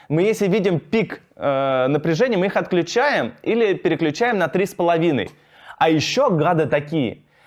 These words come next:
они на пожилых людей это регистрируют, где там ноль семь киловатт стоит, и,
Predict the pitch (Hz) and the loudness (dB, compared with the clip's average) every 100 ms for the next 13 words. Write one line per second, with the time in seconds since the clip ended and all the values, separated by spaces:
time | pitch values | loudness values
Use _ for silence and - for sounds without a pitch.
0 | - 147 165 220 208 185 185 180 165 - | -6 -2 2 2 2 2 2 2 0 0
1 | 151 196 220 180 180 127 180 285 - 160 | 2 2 2 2 2 2 2 2 0 0
2 | 180 151 170 196 185 156 123 120 147 185 | 0 0 -2 0 2 2 2 0 0 0
3 | 160 147 190 170 - 233 185 123 156 135 | 0 2 0 -2 -4 -2 0 -2 0 0
4 | 139 120 - - 135 113 95 - 147 151 | 2 0 -2 -2 0 2 0 -4 -2 2
5 | 147 139 123 | 2 2 0